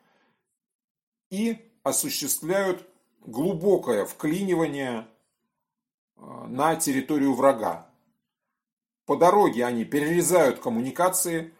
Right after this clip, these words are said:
нарушают связь и управление, э, захватывают и уничтожают склады, уничтожают подходящие резервы, захватывают, э, населённые пункты, какие-то узлы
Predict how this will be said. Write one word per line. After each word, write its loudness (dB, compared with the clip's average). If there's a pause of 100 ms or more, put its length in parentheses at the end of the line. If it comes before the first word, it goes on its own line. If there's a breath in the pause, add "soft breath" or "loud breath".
(140)
нарушают 2
связь 0
и 2
управление, -2 (520 soft breath)
э, -6
захватывают 2
и -4
уничтожают 0
склады, 2 (360 soft breath)
уничтожают 2
подходящие -2
резервы, 0 (340 soft breath)
захватывают, 0
э, -4
населённые 0
пункты, -4
какие-то -2
узлы -2